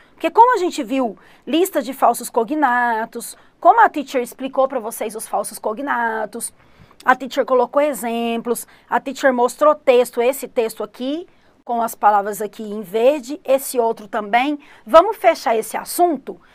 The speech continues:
e vamos aí todo mundo, né, fechar esse bloco pra gente poder continuar o próximo. Combinado?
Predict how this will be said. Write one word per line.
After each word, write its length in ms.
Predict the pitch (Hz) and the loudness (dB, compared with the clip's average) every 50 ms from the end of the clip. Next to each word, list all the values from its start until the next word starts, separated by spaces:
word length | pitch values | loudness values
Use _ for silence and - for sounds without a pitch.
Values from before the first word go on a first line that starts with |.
| _ - _ - | _ -20 _ -8
e 100 | 262 277 | -8 -4
vamos 380 | 190 262 262 269 277 294 - | 0 0 0 2 0 0 0
aí 200 | 294 262 262 262 | 0 0 0 0
todo 260 | 269 - 262 233 247 240 | 0 0 0 0 -2 -4
mundo, 280 | 240 247 247 240 247 | -6 -6 -6 -6 -6
né, 160 | 214 226 220 | -6 -6 -6
fechar 460 | 247 - - 240 233 - - - - 254 | -6 -4 -6 -6 -6 -4 -4 -4 -2 -2
esse 240 | 247 240 - 262 | -4 -6 -8 -12
bloco 500 | 196 175 220 220 226 254 277 - - 320 - _ _ _ _ | -10 -4 0 2 4 2 2 0 -6 -14 -14 _ _ _ _
pra 140 | - 277 277 | -2 -2 0
gente 240 | 262 262 247 254 - | -2 -4 -8 -10 -10
poder 240 | - 247 233 240 240 | -8 -8 -8 -8 -8
continuar 380 | - 226 226 - 233 208 233 | -8 -8 -8 -6 -4 -4 -4
o 40 | 262 | -4
próximo. 460 | - - 208 196 196 - - 196 190 180 _ _ _ _ _ | -4 -6 -10 -10 -10 -12 -16 -16 -18 -20 _ _ _ _ _
Combinado? 680 | - 254 254 226 214 208 247 302 359 381 359 302 330 | 0 0 0 0 0 2 4 6 8 6 6 4 0